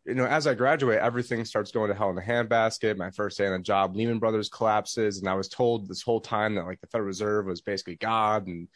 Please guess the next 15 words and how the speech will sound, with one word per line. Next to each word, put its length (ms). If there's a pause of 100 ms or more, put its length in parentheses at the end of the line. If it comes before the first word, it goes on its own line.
(160)
they've 120
got 140
everything 300
under 120
control 640
and 100
don't 180
worry 160
about 180
anything. 400
And, 100
like, 180
day 220
one, 360
literally 420